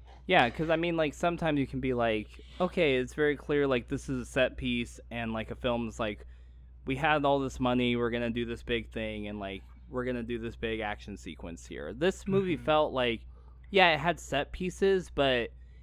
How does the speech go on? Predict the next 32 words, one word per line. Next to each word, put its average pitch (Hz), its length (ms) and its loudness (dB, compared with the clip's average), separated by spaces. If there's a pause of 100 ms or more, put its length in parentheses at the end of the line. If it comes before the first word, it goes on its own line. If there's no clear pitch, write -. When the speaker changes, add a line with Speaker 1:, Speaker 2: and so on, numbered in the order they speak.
(140)
Speaker 1:
it 156 120 4
did 170 220 6
feel 165 240 4
like 135 160 4
you're 139 100 2
saying, 139 260 2
like, 120 180 0
the 139 80 -4
momentum, 143 840 2 (320)
it 135 140 -2
felt 160 220 4
like 143 260 2
everything 151 500 0
pushed - 540 -6
the 127 80 -2
next 120 280 0
thing 120 200 -4
forward, 120 440 -2
and 139 140 -2
it 127 140 -2
felt, 143 220 2
like, 131 180 0
logical, 127 880 2
like, 117 180 -2
her 120 120 -4
choices 117 480 -6
of, 110 160 -8
like, 107 280 -4 (520)
"Okay, 117 400 2
I'm 127 200 -2
in 170 140 -2
the, 143 100 -4